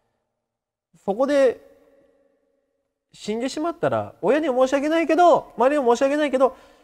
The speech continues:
死んだらそこまで。だけどそこまで俺は必死に生きる。だから、昔みたいに自分で命を落とすことはもうし-、するつもりもないし、あのー、しないし。ただ、そこまで必死こいて、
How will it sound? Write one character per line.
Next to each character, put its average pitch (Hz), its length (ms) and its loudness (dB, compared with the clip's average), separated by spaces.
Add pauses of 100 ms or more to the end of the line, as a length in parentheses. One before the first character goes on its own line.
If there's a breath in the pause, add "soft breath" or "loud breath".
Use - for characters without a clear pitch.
死 233 180 -6
ん 262 60 -6
だ 311 100 4
ら 226 100 2
そ 156 140 -6
こ 143 100 -6
ま 147 140 -2
で。 104 140 -10 (500)
だ 277 120 -2
け 233 60 0
ど 185 60 2
そ 180 160 0
こ 247 80 0
ま 320 120 4
で 196 80 4
俺 131 200 0
は 127 200 0
必 127 200 -18
死 - 160 -20
に 123 120 -16
生 - 40 -20
き - 80 -20
る。 147 140 -20
だ 247 80 -4
か 220 80 0
ら、 208 60 -8 (520 soft breath)
昔 269 340 2
み 294 120 -2
た 226 100 2
い 190 60 -2
に 214 80 -4
自 170 180 -4
分 190 140 -2
で 202 80 0
命 185 240 -2
を 120 40 -2
落 117 60 -8
と 143 80 -8
す - 60 -16
こ - 100 -12
と 107 80 -12
は 107 40 -10
も 107 80 -12
う - 20 -16
し-、 - 140 -20 (200)
す - 100 -8
る 131 80 -6
つ 135 100 -14
も 131 120 -6
り 127 60 -8
も 127 100 -10
な 131 100 -6
い 110 40 -8
し、 95 200 -16 (840)
あ 123 120 -10
の 110 480 -14
ー、 - 20 -20
し - 180 -16
な 120 100 -8
い 104 80 -12
し。 - 200 -20 (420)
た 285 80 -4
だ、 247 160 0 (360 soft breath)
そ 165 120 0
こ 175 100 -4
ま 180 140 -2
で 139 80 -6
必 127 220 -10
死 131 400 -10 (320)
こ 127 120 -8
い 113 60 -12
て、 254 500 -4